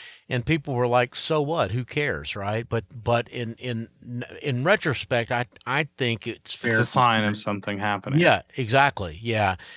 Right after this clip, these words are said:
Speaker 1: And, th-, and, um, the
Speaker 2: And I
Speaker 1: thing
Speaker 2: was able to track down, uh, uh,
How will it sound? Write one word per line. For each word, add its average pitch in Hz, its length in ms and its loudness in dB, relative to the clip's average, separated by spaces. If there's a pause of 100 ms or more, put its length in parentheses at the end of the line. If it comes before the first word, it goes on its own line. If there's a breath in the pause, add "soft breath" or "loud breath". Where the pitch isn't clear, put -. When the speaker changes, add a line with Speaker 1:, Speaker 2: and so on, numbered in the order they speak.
(260 loud breath)
Speaker 1:
And, 147 200 2
th-, 175 120 2
and, 147 320 4
um, 135 360 4 (260)
the 139 80 -4
Speaker 2:
And 196 80 8
I 220 60 6
Speaker 1:
thing 226 100 8
Speaker 2:
was 220 120 8
able 214 260 8
to 151 100 6
track 143 340 0
down, 135 460 2
uh, - 20 -2
uh, 120 720 0